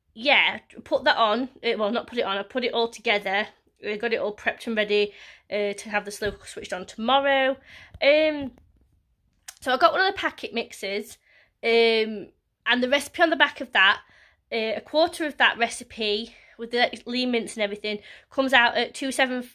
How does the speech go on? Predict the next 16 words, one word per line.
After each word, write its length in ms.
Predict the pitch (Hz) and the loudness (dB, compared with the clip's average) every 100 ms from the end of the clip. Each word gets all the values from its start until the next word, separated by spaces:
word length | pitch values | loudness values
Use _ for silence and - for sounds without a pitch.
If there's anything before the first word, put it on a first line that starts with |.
| _ | _
two 160 | - 311 | -6 -6
five 260 | - 277 277 | 4 4 4
seven, 680 | - 285 262 - - 254 254 _ _ - - - | 0 2 2 0 -6 -8 -10 _ _ -20 -14 -4
and 160 | 254 | 0
then 140 | 262 247 | 0 2
I've 320 | 247 262 247 | 4 2 2
added 480 | - 254 254 240 233 - _ | 2 2 4 -2 -2 -12 _
my 300 | 240 226 233 | 0 2 2
own, 480 | 233 226 226 220 214 - - | 2 0 -2 -8 -12 -10 -6
um, 640 | 226 220 220 220 220 220 _ _ _ | -2 0 -2 -4 -8 -10 _ _ _
peppers, 600 | 277 269 - 240 233 - | 0 0 0 0 0 -6
onions 460 | 233 240 233 226 214 - | -4 -2 0 -2 -4 -2
and 380 | 208 208 208 _ | -2 -2 -6 _
mushrooms, 1040 | 226 240 247 - - 202 190 196 262 254 - _ - - - _ | -4 -2 -2 -8 -8 -8 -8 -8 -8 -10 -20 _ -20 -20 -20 _
um, 460 | 233 226 226 214 196 _ | 0 2 2 -2 -8 _
and 440 | 220 226 220 214 | 2 2 0 -8